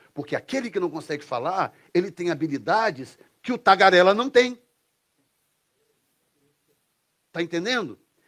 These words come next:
Ele administra melhor, ele, ele, ele pensa certas coisas com mais clareza, ele tem outras habilidades que o, que o fulano aqui não tem. Então, o profético não é outra coisa, ou,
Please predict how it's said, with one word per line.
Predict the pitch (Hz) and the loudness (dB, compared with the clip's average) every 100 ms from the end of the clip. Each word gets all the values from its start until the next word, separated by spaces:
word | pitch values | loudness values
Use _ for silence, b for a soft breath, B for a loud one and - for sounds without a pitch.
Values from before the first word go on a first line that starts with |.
| b b | b b
Ele | 208 226 208 - _ | 6 6 0 -12 _
administra | 185 156 180 196 220 285 - - 208 | 0 0 -6 -6 0 0 0 -2 0
melhor, | 202 180 185 190 190 185 | 2 2 4 6 4 2
ele, | 180 180 165 b b | 0 -4 -6 b b
ele, | 185 185 180 | 0 0 -2
ele | 190 190 | -2 -2
pensa | - 277 311 294 - 220 | -6 0 2 0 -4 -6
certas | - 220 - 202 - | -2 -2 -2 -12 -2
coisas | 214 214 | -2 -2
com | - 185 | -6 -6
mais | 190 185 | -6 -6
clareza, | 185 180 180 196 180 | -4 -2 2 2 0
ele | 214 | -4
tem | 277 285 | -4 -2
outras | 302 330 330 294 269 220 | 0 0 -4 -2 -4 -4
habilidades | 190 185 180 175 156 113 _ b b - | -8 -8 -4 -4 -6 -10 _ b b -10
que | 247 | -4
o, | 285 - | -4 -4
que | - - 294 | -14 -6 -4
o | |
fulano | - 302 302 254 254 262 | -4 -4 2 2 2 -4
aqui | 254 254 | -8 -12
não | 262 294 | -12 -10
tem. | 254 254 180 _ _ _ _ _ _ _ _ _ _ _ | -10 -10 -16 _ _ _ _ _ _ _ _ _ _ _
Então, | 185 165 311 294 - | -12 -6 -6 -6 -8
o | 269 | -6
profético | - 240 - - 247 311 302 - 196 202 170 - | 0 0 0 -6 2 2 2 -10 -16 -10 -10 -8
não | 196 285 269 | -8 -4 2
é | 247 | 4
outra | 269 254 202 | 2 0 -6
coisa, | - 262 277 196 233 - _ | -2 -2 -2 -4 -6 -6 _
ou, | 214 220 | 0 0